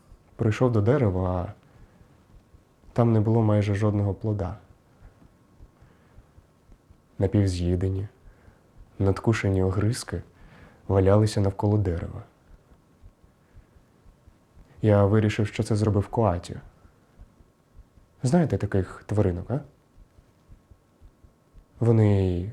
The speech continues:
розміром не більше за кішку. Опортуністи.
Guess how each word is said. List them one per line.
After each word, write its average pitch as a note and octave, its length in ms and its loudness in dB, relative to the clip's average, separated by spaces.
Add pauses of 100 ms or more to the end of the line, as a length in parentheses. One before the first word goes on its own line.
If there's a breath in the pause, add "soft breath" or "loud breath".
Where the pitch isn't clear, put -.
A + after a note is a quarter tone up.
розміром G2 680 0
не F#2+ 120 -2
більше G#2 280 -2
за G#2+ 120 0
кішку. - 380 -10 (3000)
Опортуністи. A2 1080 -4